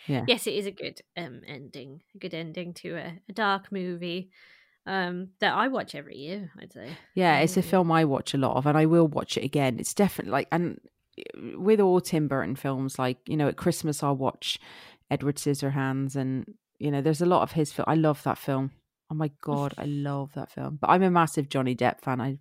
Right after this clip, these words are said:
Speaker 1: fucking love Johnny Depp. Um, but yeah,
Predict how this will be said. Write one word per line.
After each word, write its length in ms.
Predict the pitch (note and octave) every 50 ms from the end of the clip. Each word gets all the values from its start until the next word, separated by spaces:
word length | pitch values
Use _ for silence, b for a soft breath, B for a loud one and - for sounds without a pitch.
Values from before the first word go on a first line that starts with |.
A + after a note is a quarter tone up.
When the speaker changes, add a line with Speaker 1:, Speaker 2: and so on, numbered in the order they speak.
| _ _
Speaker 1:
fucking 340 | - - D3 - D#3+ C#3
love 200 | C3+ C3 C3 C#3
Johnny 200 | - C3+ B2 A#2+
Depp. 180 | A#2 B2+ B2+ - _ B B B B B B B B B B _
Um, 380 | - C#3+ C#3+ C#3 C#3+ C#3+ D3 D3 C#3+ b b b b b b b b b b b _ _ _ _ _ _ _ _ _ _ _ _ _ _ _ _ _ -
but 100 | - D3
yeah, 260 | E3+ E3 D3+ C#3+